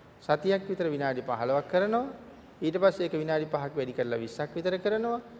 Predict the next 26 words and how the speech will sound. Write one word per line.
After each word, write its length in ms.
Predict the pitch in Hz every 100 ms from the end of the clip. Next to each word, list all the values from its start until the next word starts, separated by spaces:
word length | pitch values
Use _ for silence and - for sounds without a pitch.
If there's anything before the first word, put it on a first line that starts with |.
| - - - -
එහෙම 340 | 156 160 247 285
කල් 340 | - 147 190
දා 220 | 220 240
ගන්නවා. 540 | 233 247 285 220 208 98 - - _
නමුත් 260 | 143 165 -
ඒ 160 | 180 180
කරන්න, 460 | 135 123 160 214 302 349 - - _ _
කරන්න 440 | 135 151 220 254 277
නෙමෙයි. 380 | 185 170 117 107 - - _ _ _ _ _ _
නමුත් 240 | 151 202 208 -
අර 180 | 135
වාගේ 380 | 165 214 262 254
වැඩකට 360 | 240 180 175 151
යෙදුනහම 460 | 143 135 135 131 131
එයා 200 | 131 123
හරීම 400 | 123 143 185 190
ශ්‍රද්ධාවෙන් 720 | 175 143 135 131 120 143 226 277 - - _
මේ 160 | - 123
පූජා 440 | - 131 165 196
කටයුතු 400 | 196 180 160 147
ටිකයි, 360 | 151 139 143 139
බුද්ධ 260 | 123 123 151
වන්දනා 400 | 185 190 185 180
කටයුතු 360 | 160 160 151
ටිකයි 280 | 143 143 160
කරනවා. 400 | 139 117 -